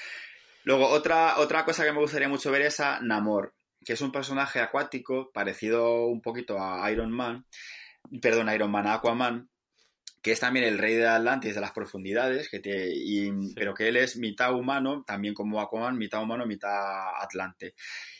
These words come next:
Speaker 2: Y mola mucho, pues, un, es un personaje que según la época ha sido bueno o malo, que ha sido el siempre, ha estado siempre tonteando con Susan Storm, que es la mujer de Mister Fantástico, de los Cuatro Fantásticos,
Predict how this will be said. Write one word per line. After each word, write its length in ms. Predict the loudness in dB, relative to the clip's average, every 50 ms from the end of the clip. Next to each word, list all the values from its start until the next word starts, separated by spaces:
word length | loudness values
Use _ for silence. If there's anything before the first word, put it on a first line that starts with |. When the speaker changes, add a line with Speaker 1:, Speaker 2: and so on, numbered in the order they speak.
| _ _
Speaker 2:
Y 160 | 0 0 2
mola 240 | 4 4 4 4 2
mucho, 240 | 2 0 0 0 2
pues, 220 | 2 2 2 0
un, 160 | -2 -4 -4 -4 -6
es 140 | -6 -4 -4
un 80 | -2
personaje 440 | -2 -2 -2 0 0 0 0 0 0
que 80 | 0 -2
según 220 | -2 0 0 0
la 100 | 2 0
época 300 | 0 0 -2 -2 0 0
ha 40 | -2
sido 280 | -2 0 0 0 0 2
bueno 280 | 2 2 2 2 0
o 160 | 0 -2 -2
malo, 360 | 0 0 0 0 0 -2 -6 -10 _ _ _ _ _ -20 -20 -20 -20 -20 _ _
que 100 | _ 2
ha 60 | 2 2
sido 180 | 2 4 4
el 60 | 2
siempre, 240 | 2 2 0 2 2
ha 100 | 2 2
estado 220 | 2 2 0 0 0
siempre 260 | 0 -2 -2 -2 0
tonteando 520 | 0 -2 -4 0 0 0 2 2 2 0
con 140 | 0 -2 -4
Susan 320 | -4 -4 -4 -2 -2 -2
Storm, 460 | -2 -2 -4 -2 2 2 2 2 0 -2
que 100 | -4 -2
es 40 |
la 100 | -2 -2
mujer 280 | -2 -2 -2 -4 -4 -2
de 100 | -2 -4
Mister 280 | -4 -4 -4 -6 -6 -6
Fantástico, 520 | -8 -12 -8 -8 -8 -8 -8 -8 -8 -6 -6
de 80 | -6
los 80 | -6 -8
Cuatro 180 | -8 -10 -10 -12
Fantásticos, 720 | -8 -8 -6 -6 -6 -6 -8 -6 -6 -6 -6 -6 -10 _